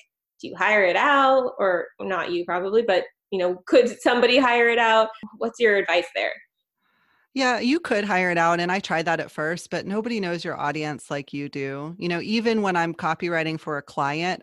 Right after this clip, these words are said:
Speaker 2: I have to really get to know their audience first, and I talk to them quite a lot about who their clients are so that I can try to s-, to get in their voice. So, uh, I think it's,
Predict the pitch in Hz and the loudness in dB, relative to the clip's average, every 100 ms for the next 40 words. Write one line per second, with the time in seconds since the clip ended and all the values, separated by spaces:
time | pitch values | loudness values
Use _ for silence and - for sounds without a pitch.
0 | - 175 165 180 - 165 151 160 156 151 | -4 -4 -2 -4 -4 -6 -4 -4 -4 -6
1 | - 151 147 147 143 147 156 147 - - | -6 -8 -6 -6 -4 -4 -4 -6 -10 -6
2 | 147 143 - - 165 151 143 - 185 - | -4 -4 -8 -14 -8 -6 -6 -6 -6 -6
3 | 156 147 156 143 147 160 143 131 147 147 | -10 -6 -4 -2 0 0 0 -4 -6 -6
4 | 143 - 156 160 131 143 131 135 - - | -8 -6 -6 -6 -8 -8 -8 -8 -14 -20
5 | - 180 160 147 143 143 135 156 143 135 | -8 -4 0 -2 -2 -6 -6 -6 -6 -8
6 | - _ - 170 - _ 160 165 151 143 | -18 _ -10 -8 -8 _ -4 -2 -2 -6
7 | 135 147 123 127 - - - - - _ | -6 -4 -4 -6 -14 -20 -20 -20 -20 _
8 | - 196 180 180 180 - - _ 180 190 | -4 0 2 0 -2 -6 -16 _ -4 -2
9 | 233 226 220 - | -4 -6 -8 -12